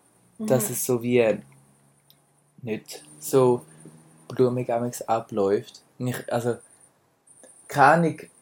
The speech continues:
Speaker 2: also ich bin jetzt auch noch jung und vielleicht auch darum, dass ich mich vielleicht, glaub ich, unwohl fühle.
Speaker 1: Ja.
Speaker 2: Einfach halt in so einem Raum voller
Speaker 1: Ja.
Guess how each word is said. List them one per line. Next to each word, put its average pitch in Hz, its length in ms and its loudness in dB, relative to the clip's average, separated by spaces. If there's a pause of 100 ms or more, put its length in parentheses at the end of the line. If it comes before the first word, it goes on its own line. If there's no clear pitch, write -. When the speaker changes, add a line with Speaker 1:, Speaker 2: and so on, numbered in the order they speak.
(280)
Speaker 2:
also 139 200 2
ich 139 140 0
bin 123 160 -8
jetzt 117 100 -2
auch 113 100 2
noch 113 120 -4
jung 123 360 2
und 117 220 -8
vielleicht 117 240 -10
auch 113 140 -2
darum, 139 460 -2
dass 127 160 -2
ich 131 120 -4
mich 131 140 -8
vielleicht, 131 240 -4
glaub 123 140 -2
ich, 135 120 -10
unwohl 131 360 0
fühle. 131 480 -4 (420)
Speaker 1:
Ja. 226 320 0
Speaker 2:
Einfach 127 240 0
halt 123 160 2
in 123 60 -2
so 127 120 -2
einem 120 280 -2 (320)
Raum 135 380 2
voller 127 500 -2
Speaker 1:
Ja. 214 540 2